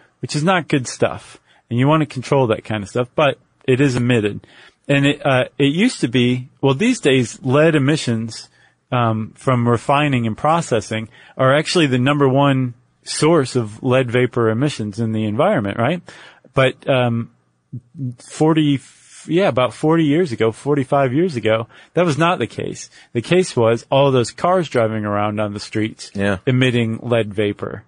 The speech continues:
Speaker 2: Yeah, it used to account for about seventy-eight percent if it came from your automobile. And, uh,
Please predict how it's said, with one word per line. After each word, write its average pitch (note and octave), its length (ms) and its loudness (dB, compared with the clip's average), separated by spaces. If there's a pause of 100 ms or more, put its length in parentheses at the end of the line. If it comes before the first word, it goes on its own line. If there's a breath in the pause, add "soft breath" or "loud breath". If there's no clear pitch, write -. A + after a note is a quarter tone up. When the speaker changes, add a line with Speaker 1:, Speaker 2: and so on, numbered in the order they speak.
Speaker 2:
Yeah, A2+ 160 2
it G2+ 80 0
used A2+ 180 -4
to A2+ 80 2
account G2 320 -2
for G2+ 140 0
about F#2 260 0
seventy-eight G2+ 480 0
percent G2+ 480 -2
if E2 140 -6
it - 100 -6
came F#2+ 180 -4
from F2 160 -6
your E2 140 -2
automobile. F2 720 0
And, F2 220 -4
uh, F2 200 -2